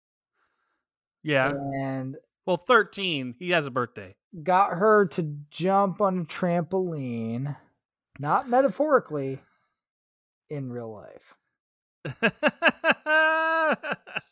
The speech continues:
Speaker 2: So then, you know,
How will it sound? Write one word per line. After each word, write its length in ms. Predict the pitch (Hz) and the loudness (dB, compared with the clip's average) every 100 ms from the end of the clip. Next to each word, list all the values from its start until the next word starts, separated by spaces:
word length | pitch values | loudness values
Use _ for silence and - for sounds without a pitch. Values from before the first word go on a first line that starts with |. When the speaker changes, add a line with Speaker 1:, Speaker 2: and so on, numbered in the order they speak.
| - 208 | -10 -2
Speaker 2:
So 580 | 214 196 180 175 170 170 143 147 - | 2 4 4 6 6 4 0 -12 -4
then, 720 | 190 196 185 180 175 175 175 - _ _ _ - | 0 0 2 0 0 -2 -6 -10 _ _ _ -10
you 140 | 151 | -4
know, 280 | 143 123 110 | -2 -2 -4